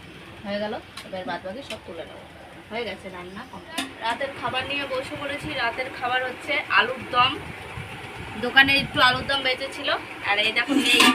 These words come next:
পুরো ফাঁকা। আর এই যে গরম গরম রুটি ভেজে নিয়ে আসলাম এখন। আর এই দেখো আমি খাবো ভাত, তার জন্য রয়েছে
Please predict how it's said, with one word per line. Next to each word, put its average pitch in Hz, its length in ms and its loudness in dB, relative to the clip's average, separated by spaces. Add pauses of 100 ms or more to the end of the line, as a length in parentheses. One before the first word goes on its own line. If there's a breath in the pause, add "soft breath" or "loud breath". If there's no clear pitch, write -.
পুরো 254 240 0
ফাঁকা। - 360 6 (720)
আর 220 160 10
এই 233 80 12
যে - 120 4
গরম 226 280 4
গরম 247 260 0
রুটি 247 240 -6
ভেজে 240 260 -2
নিয়ে 247 180 2
আসলাম 254 320 2
এখন। 254 280 -4 (1600)
আর 196 240 0
এই 208 140 0
দেখো 208 260 2 (260)
আমি 233 220 2
খাবো 247 280 2 (120)
ভাত, 269 200 12 (460)
তার 190 240 6
জন্য 220 200 2
রয়েছে 214 460 0